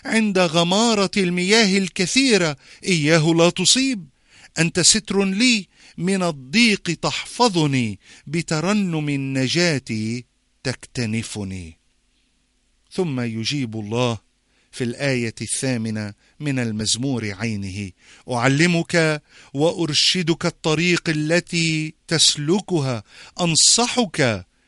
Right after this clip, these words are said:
عيني عليك." إن الله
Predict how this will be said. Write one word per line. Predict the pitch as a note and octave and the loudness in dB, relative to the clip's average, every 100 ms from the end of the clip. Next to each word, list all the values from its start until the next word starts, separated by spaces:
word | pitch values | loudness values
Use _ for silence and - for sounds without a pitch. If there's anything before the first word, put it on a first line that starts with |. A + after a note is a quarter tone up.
| _ _ - | _ _ -18
عيني | G#2 G#2 D#3 C#3+ F#2+ F#2 F#2 G2+ G#2 _ _ | -10 -4 -2 -2 -4 -8 -8 -10 -14 _ _
عليك." | - F#2+ G2+ F#2+ F2 E2 - - _ _ _ _ _ _ _ _ _ _ _ - | -18 -10 -8 -8 -10 -14 -18 -18 _ _ _ _ _ _ _ _ _ _ _ -4
إن | G3+ D3+ | -2 0
الله | A#2 C3 A#2 G#2+ G2+ | 0 0 0 -2 -8